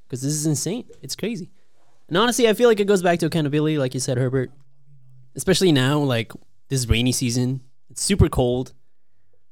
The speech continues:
Like, you wake up at five in the morning and it's that much harder to, like, actually get up and go to the gym. I don't know. But honestly, though, you guys, like,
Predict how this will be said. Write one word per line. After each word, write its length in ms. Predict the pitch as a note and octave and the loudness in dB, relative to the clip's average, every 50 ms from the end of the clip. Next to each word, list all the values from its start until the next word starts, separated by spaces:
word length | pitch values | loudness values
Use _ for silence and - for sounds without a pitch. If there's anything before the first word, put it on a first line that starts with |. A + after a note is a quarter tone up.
| - - - | -20 -14 -6
Like, 200 | B2+ B2+ B2 - | -6 -4 0 2
you 80 | D#3+ D3 | 2 4
wake 220 | D#3+ E3+ D#3+ F#3+ | 4 4 4 2
up 120 | F3+ D#3 | 2 2
at 100 | E3+ D#3 | 2 0
five 220 | - - D3+ D3+ C#3+ | 2 2 2 2 2
in 80 | D3 | 0
the 60 | D3+ C3 | 0 0
morning 420 | B2 A#2+ A#2+ A#2+ B2 B2 B2 A2+ | -2 -2 -2 -2 -2 -4 -4 -4
and 140 | B2 B2 C3 | -4 -2 -2
it's 240 | C3 B2+ - - - | -2 -4 -6 -4 -2
that 160 | C3+ B2+ C3 | 0 0 0
much 240 | B2+ B2+ B2+ A#2+ - | 0 -2 -2 -4 -4
harder 340 | B2+ A#2 G#2+ G#2+ G#2+ G#2+ | -4 -4 -4 -4 -6 -8
to, 180 | G#2 - - A2+ | -8 -8 -8 -8
like, 360 | G#2 G#2+ A2 A2 - - - - - - - - - - - - - - - | -8 -6 -8 -10 -12 -14 -18 -20 -20 -20 -20 -20 -20 -20 -20 -20 -20 -16 -14
actually 300 | A2+ G#2+ - - - A#2+ | -12 -10 -8 -8 -8 -6
get 220 | A2+ B2 A2 G#2+ A2+ | -6 -6 -6 -4 -4
up 220 | G#2+ A2 G#2+ - - - - - - - - | -4 -4 -6 -8 -14 -20 -20 -20 -20 -16 -10
and 240 | C3 B2+ B2+ A#2 - | -8 -8 -6 -6 -6
go 100 | - A2 | -8 -6
to 60 | G#2 | -6
the 100 | G#2 G#2+ | -6 -8
gym. 280 | A2 C3+ C3+ A#2 G2+ - - - - - - | -6 -6 -6 -6 -8 -10 -14 -20 -20 -16 -12
I 80 | B2 A#2+ | -8 -6
don't 140 | B2+ C3 | -4 -4
know. 160 | C3 B2+ A#2 C3 - - - - - - - - - - | -4 -4 -6 -8 -12 -18 -20 -20 -20 -20 -20 -20 -10 -6
But 160 | C#3 C3+ C#3 | -4 -4 -4
honestly, 340 | C3+ D#3 E3+ F3 - G3+ F#3+ | -2 -4 -4 -2 -4 -4 -2
though, 280 | F3 F#3 F#3 F3 - - | 0 0 0 0 -2 -6
you 140 | C#3+ D3+ | -4 0
guys, 260 | D3+ D#3 D#3 D#3 - F3 | 2 2 2 2 2 0
like, 220 | D3 C3+ C3 | -2 -2 -4